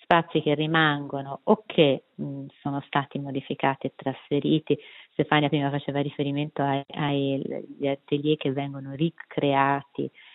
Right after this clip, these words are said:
negli spazi, mm, trasferiti. Uno celeberrimo <laughs> che a tutti è l-, l'atelier Brancusi, che chiaramente è stato distrutto ma non ricostruito da Renzo Piano vicino accanto al, al Beaubourg a Parigi.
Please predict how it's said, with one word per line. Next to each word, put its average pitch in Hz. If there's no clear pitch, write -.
negli 135
spazi, -
mm, 131
trasferiti. 147
Uno 139
celeberrimo 143
<laughs> -
che -
a 139
tutti 151
è 135
l-, 151
l'atelier 139
Brancusi, 135
che 127
chiaramente 135
è 147
stato 127
distrutto 143
ma 127
non 139
ricostruito 139
da 127
Renzo 135
Piano 131
vicino 127
accanto -
al, 127
al 127
Beaubourg 143
a 131
Parigi. 156